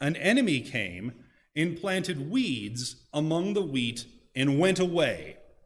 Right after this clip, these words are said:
When the stalks sprouted and bore grain,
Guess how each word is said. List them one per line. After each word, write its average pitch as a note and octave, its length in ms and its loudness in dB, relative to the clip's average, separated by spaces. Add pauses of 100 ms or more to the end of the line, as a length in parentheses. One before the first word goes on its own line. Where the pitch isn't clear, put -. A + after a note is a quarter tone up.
(640)
When A2+ 160 2
the A2 100 2
stalks C3 500 2 (100)
sprouted C3 680 4
and B2 200 2
bore C3 260 4
grain, A#2 880 -2